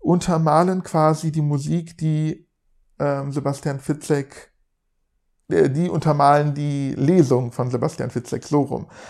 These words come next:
Also Sebastian Fitzek liest vor und dabei wird Musik gespielt und auf der Bühne befindet sich ein Bühnenbild. Ich möchte nicht so viel verraten,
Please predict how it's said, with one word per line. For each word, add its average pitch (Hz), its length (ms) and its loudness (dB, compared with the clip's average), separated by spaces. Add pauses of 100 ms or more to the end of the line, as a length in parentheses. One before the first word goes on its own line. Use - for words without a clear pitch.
(100)
Also 135 240 4
Sebastian 165 460 0
Fitzek 175 340 -4
liest 156 260 -4
vor 196 420 2
und 165 120 -4
dabei 160 460 2
wird 156 180 -2
Musik 156 320 -2
gespielt 160 580 -2 (380)
und 196 320 4
auf 170 180 4
der 175 100 2
Bühne 190 300 0
befindet 185 380 -2
sich - 280 -10
ein 147 520 0
Bühnenbild. 233 960 0 (960)
Ich - 80 -10
möchte 170 220 2
nicht 175 140 -2
so 165 80 2
viel 196 260 -6
verraten, 196 1040 -2